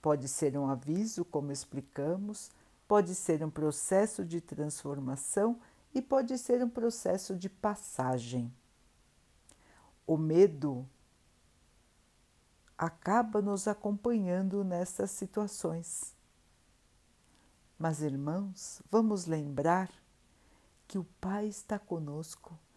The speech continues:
que Jesus está conosco e tudo será feito,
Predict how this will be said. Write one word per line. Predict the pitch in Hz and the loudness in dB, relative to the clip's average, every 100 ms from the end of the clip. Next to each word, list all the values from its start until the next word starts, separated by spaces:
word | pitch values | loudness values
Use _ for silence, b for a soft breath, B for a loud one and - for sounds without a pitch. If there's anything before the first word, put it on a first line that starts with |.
| b b b | b b b
que | - | -6
Jesus | 170 170 254 285 180 185 269 214 | -4 2 2 2 0 0 2 0
está | 170 156 156 | -2 0 0
conosco | 147 - 139 131 135 - - 147 - b b b | 0 -2 -4 -6 -6 -8 -10 -16 -16 b b b
e | - 220 - _ | -6 -6 -6 _
tudo | - 294 240 208 180 | 4 6 6 2 0
será | 175 180 165 160 | 2 2 4 4
feito, | - 160 160 - 160 | 2 2 2 -2 -12